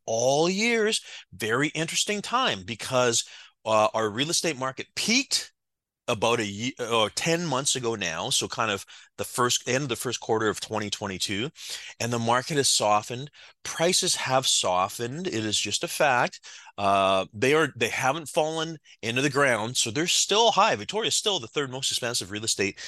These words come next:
in Canada, but people aren't getting what they maybe could have, uh, t-, ten months ago, twelve months ago, thereabouts. However, property assessments came out the first week of January,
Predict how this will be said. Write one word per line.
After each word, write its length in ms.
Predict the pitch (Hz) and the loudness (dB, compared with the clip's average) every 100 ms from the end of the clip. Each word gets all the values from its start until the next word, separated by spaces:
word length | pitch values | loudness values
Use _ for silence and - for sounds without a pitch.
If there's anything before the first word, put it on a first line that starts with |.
| - | -12
in 160 | - 107 | -8 -6
Canada, 440 | - 107 98 113 | -2 -2 0 0
but 220 | 175 247 - | -2 -4 -8
people 460 | - 277 320 302 | -6 -4 -2 -2
aren't 220 | - 214 202 | 0 -2 0
getting 340 | 165 190 190 | 0 2 0
what 160 | 180 - | -2 -2
they 160 | 285 | -6
maybe 380 | 254 202 214 254 | -2 -2 -2 -4
could 280 | - 214 180 | -4 0 4
have, 260 | 165 196 - - - | 2 0 -8 -16 -6
uh, 360 | 123 123 120 120 | 2 4 4 4
t-, 120 | - - - | 0 -10 -6
ten 180 | 143 | -4
months 280 | 147 143 - | -2 -2 -2
ago, 180 | 147 151 | 0 -2
twelve 320 | - 135 127 | -2 0 0
months 280 | 127 127 - | 0 -2 -2
ago, 260 | 120 117 120 | -2 -4 -2
thereabouts. 640 | 104 104 92 92 - - _ _ _ _ _ _ _ | 0 0 0 -2 -2 -6 _ _ _ _ _ _ _
However, 560 | - 151 143 180 175 104 _ _ _ _ _ _ _ _ _ - - - _ | 2 2 4 4 4 0 _ _ _ _ _ _ _ _ _ -20 -20 -20 _
property 640 | 139 123 156 160 156 156 - _ _ _ - | 2 4 4 2 2 0 -2 _ _ _ -4
assessments 520 | 107 - 123 - 139 | 0 2 0 -2 -6
came 240 | - 120 | -6 -4
out 200 | 110 113 | -2 -4
the 80 | 104 | -4
first 420 | - - 120 127 | -6 -2 0 0
week 220 | 110 120 117 | -2 -6 -6
of 80 | |
January, 680 | 98 98 98 110 117 151 220 | -4 -2 -2 -4 -4 -6 -8